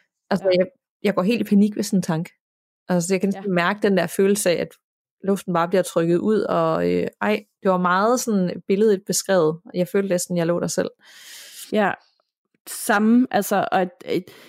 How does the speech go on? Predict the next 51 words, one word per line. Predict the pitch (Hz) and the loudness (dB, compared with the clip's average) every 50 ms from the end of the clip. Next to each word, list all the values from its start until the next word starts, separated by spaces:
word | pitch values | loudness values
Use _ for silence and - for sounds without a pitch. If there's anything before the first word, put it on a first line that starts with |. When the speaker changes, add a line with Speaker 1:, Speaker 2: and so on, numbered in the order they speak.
| - _ - | -10 _ -2
Speaker 2:
jeg | 202 | -2
er | 185 - | 0 0
ret | 196 196 - | -2 -2 -2
glad | - 202 196 202 208 | -2 0 2 2 2
for, | 185 - 208 | 2 0 2
at | 202 196 | 2 2
jeg | 190 - | 0 2
kun | - 208 208 | 2 2 2
har | 214 202 | 2 0
haft | 180 180 175 165 - | 0 0 -2 -2 -2
søvnparalyse, | - - 185 185 196 - - 196 202 196 196 190 - - 202 | -4 -4 -2 -2 -2 -2 -2 -2 0 0 -2 -2 -2 0 0
når | 196 196 185 | 2 2 2
jeg | 185 180 185 185 - - _ - | 2 2 0 0 -2 -4 _ 0
lå | 202 190 | 0 0
på | 180 - - 208 190 185 | 0 -2 -2 0 0 0
ryggen, | 175 175 180 175 175 - 208 214 - _ - - - - - - _ _ | 0 0 0 0 0 -2 -4 -4 -4 _ -20 -20 -20 -20 -20 -20 _ _
hvor | - 190 160 | -2 0 2
jeg | 120 165 | 2 2
ligesom | 196 190 - 220 208 | 2 2 2 2 2
har | 202 202 | 2 2
kunnet | 185 - 208 190 | 2 0 -2 -2
sådan | - 196 180 147 156 185 180 175 | 0 -2 -2 0 0 -2 -4 -4
se, | - - - - - 226 - - 196 - _ _ _ | -6 -6 -4 0 0 0 -2 -2 -8 -16 _ _ _
hvad | 190 196 | -2 0
der | 180 180 | 0 0
skete. | - - - 196 196 202 196 208 220 - _ _ _ _ _ _ | -2 -2 0 2 2 2 2 2 0 -2 _ _ _ _ _ _
Speaker 1:
Ja. | 202 196 185 | -16 -10 -6
Speaker 2:
Jeg | - 190 | -6 -6
tror, | - - 214 202 | -2 0 0 0
at, | - - - 190 - _ _ - - _ | 2 0 -2 -2 -4 _ _ -20 -18 _
jeg | - 180 180 | -2 -2 -2
tror, | - - - 196 180 | -2 -2 -2 0 0
det | 185 196 | 0 0
ville, | 196 180 131 - - | 0 0 0 -2 -4
jeg | - - - 180 196 208 202 | -4 -4 -2 0 0 0 2
ville | 208 202 | 2 2
i | 175 | 2
hvert | 165 - - | 2 0 0
fald | - 180 185 | 0 -2 -2
synes, | - 180 - | -2 -4 -6
det | - - 175 | -4 -2 0
var | 175 175 175 180 - - | 0 0 0 -2 -6 -12
sindssygt | - - - - 226 226 - - 185 180 | -10 -6 -2 -2 -2 0 0 -2 -2 -2
meget | 180 175 170 170 175 | 0 0 2 2 2
mere | 175 170 165 170 | 2 2 2 2
uhyggeligt, | 180 160 - 185 - - 180 175 | 2 2 0 -2 0 -2 -4 -2
hvis | - 165 - - | -2 -4 -4 -2
jeg | - | -2
lå | - - | -2 -4
på | - - 175 | -2 -2 0
maven. | 175 180 180 180 180 | 2 2 2 0 0